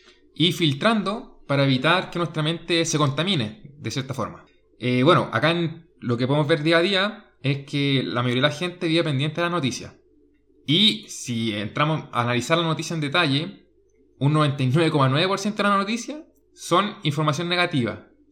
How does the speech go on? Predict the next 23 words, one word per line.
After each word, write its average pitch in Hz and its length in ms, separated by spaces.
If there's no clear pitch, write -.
que 123 100
va 135 80
entrando 165 280
a - 20
tu 180 80
cerebro 190 680
y 127 80
tú 131 100
no 170 100
te 143 60
das 147 120
cuenta, 214 680
pero 135 160
te 151 60
va 165 80
como 180 160
contaminando 139 560
la 185 80
mente 214 680
y 131 120
te 143 80
va 151 60
afectando, 165 760